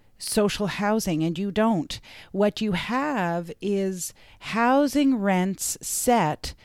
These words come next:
through this negotiation between the tenants union and landlords.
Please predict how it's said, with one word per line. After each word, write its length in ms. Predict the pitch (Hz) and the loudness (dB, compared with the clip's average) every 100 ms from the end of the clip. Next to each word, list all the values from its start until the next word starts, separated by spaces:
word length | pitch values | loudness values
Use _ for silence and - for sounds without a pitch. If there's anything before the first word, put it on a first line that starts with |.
| _ - | _ -14
through 580 | - 190 254 277 311 | -4 4 6 8 6
this 440 | 247 196 202 - - - - | 4 2 0 -4 -12 -14 -2
negotiation 1400 | 202 156 202 202 - 240 214 202 226 - 147 123 165 - - - - | -2 2 2 4 2 0 2 2 0 -2 -4 -6 -8 -12 -20 -12 -2
between 840 | 196 - 226 214 196 180 185 170 - - - - - | -2 0 0 2 2 0 -2 -4 -10 -20 -20 -20 -14
the 480 | 180 202 190 180 170 | -2 2 4 2 0
tenants 520 | - 226 247 262 - | 2 4 4 4 0
union 680 | 180 180 170 160 170 185 190 _ - _ - _ _ - | -2 0 2 0 -2 -6 -10 _ -20 _ -20 _ _ -6
and 320 | 196 190 190 | -2 0 -2
landlords. 920 | 180 196 262 226 185 147 127 139 - | 0 4 4 4 2 2 0 -4 -10